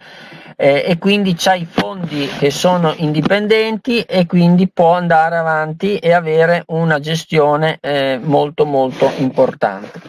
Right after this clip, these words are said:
Quindi diciamo che siamo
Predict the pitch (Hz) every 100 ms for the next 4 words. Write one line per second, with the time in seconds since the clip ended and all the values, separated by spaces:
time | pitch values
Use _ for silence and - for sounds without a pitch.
0 | - - - - 185 156 160 190 - 170
1 | 175 180 - 160 165 - - 165 160 160
2 | 170 165